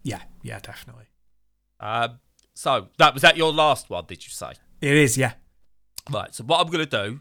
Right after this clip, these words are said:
Speaker 2: uh, before I move on to what were my two games of the, games of the show? Should we so-, say games of the show? Yeah, let's say games of the show.
Speaker 1: Yeah.
Speaker 2: Uh, because th-, I can't separate these two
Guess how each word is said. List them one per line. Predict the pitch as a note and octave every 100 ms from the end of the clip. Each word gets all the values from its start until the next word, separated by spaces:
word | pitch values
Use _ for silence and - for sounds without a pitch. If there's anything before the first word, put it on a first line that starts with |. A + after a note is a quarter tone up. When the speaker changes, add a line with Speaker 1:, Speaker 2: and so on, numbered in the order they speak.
| _ _ _ - - -
Speaker 2:
uh, | A2+ A2+
before | B2 - D#3 D#3+
I | E3+
move | D#3 D3+ C3+
on | C3+ C3+
to | - C3+ A#2+
what | A#2+ A#2 -
were | A#2+ A2 _
my | B2 A2+ A2
two | - - B2 A2+ A2 G#2+ G2+ _ _ _ _ _ _ _ _ _ _ D3 _ _ _ _ -
games | D3 C3+ C3+ A#2 D3+
of | C#3+ B2+ A#2 -
the, | A#2 - -
games | C3 F3
of | G3
the |
show? | - G#3+ C4
Should | -
we | A#3+
so-, | B3+ -
say | - C4+
games | C#4+ - A#3+
of | B3
the |
show? | - C4+ D#4 C#4+ _ _
Yeah, | - G2
let's | C#3+ -
say | D3+
games | C3+ A#2 A2
of | G#2
the |
show. | - G2 E2+ E2+ - -
Speaker 1:
Yeah. | C4 A#2 F2 -
Speaker 2:
Uh, | F#2+ G2+ G2+ G2+
because | G#2+ - A2+
th-, | -
I | C#3
can't | C#3 C3+ C3
separate | - F#2+ F#2+ E2+ F#2
these | F#2+ F#2 -
two | - E2+